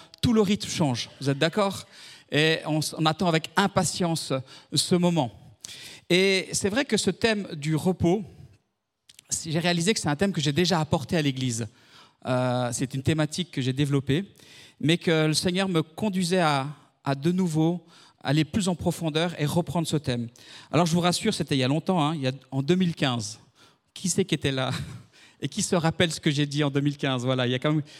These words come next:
vous vous rappelez ce que j'ai dit à ce moment-là sur le repos ? Non, bon, alors c'est bon, je peux, je peux continuer.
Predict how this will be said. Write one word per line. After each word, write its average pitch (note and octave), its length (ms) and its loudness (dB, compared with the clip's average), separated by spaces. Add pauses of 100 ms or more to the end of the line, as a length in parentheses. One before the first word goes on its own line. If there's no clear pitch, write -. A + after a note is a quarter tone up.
(160)
vous E3 100 -2
vous F#3 60 4
rappelez G3 280 2
ce - 100 -4
que G3 80 0
j'ai F3 120 4
dit E3+ 140 2
à E3+ 40 4
ce - 100 -4
moment-là D#3 360 2
sur E3 160 -2
le C#3+ 80 2
repos ? C3+ 420 -2 (320)
Non, B2 260 0
bon, A#2+ 120 -4
alors A#2+ 180 -4
c'est - 140 -4
bon, A#2 260 -4
je - 120 -12
peux, B2 360 -4
je A#2+ 100 -6
peux C3 120 0
continuer. B2 460 -2